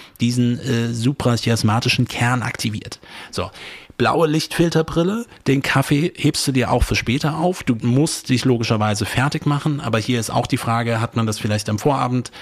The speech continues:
schon gemacht? Geht man jetzt unter eine eiskalte Dusche, was das Stresssystem hochfahren würde? Auch Essen quasi erst auf später verlagern. Ich simuliere weiterhin die Nacht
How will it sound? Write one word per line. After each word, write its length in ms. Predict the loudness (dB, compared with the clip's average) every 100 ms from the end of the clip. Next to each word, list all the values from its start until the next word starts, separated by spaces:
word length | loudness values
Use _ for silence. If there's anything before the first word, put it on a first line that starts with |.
| -10
schon 180 | 0 2
gemacht? 400 | 2 2 0 -2
Geht 200 | -4 -2
man 120 | 0
jetzt 160 | 0 -2
unter 240 | -2 0
eine 220 | 0 0 0
eiskalte 480 | -2 0 0 0
Dusche, 320 | 0 0 0 -2
was 100 | -2
das 140 | -2
Stresssystem 540 | 0 0 0 0 2
hochfahren 500 | 2 0 -2 0 0
würde? 300 | 0 0 0 -2 -10 -12 -8 0
Auch 260 | 0 0 -6 -2
Essen 440 | 0 2 2 2
quasi 380 | 0 0 0 -2
erst 300 | -4 -4 -4
auf 160 | -2
später 380 | 0 0 2 0
verlagern. 500 | 0 -2 0 -2 -4
Ich 160 | -4 -2
simuliere 640 | 0 2 2 2 2 2
weiterhin 560 | 2 2 2 2 2 2
die 160 | 2 2
Nacht 480 | 2 2 -2 -8